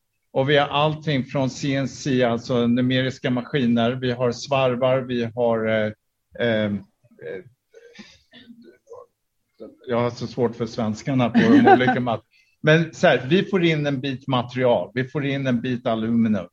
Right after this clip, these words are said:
Speaker 1: i en, i ett rör eller en, eh, någon form av kvadrat eller någonting sånt. Och från det tillverkar vi i princip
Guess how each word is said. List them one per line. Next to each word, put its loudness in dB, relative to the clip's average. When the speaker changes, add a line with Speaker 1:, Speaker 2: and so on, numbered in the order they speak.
Speaker 1:
i 2
en, -6
i 2
ett 0
rör 6
eller -2
en, -8
eh, -8
någon -8
form -2
av -10
kvadrat 0
eller 0
någonting -4
sånt. -8
Och -6
från -2
det -2
tillverkar -4
vi -4
i -8
princip -10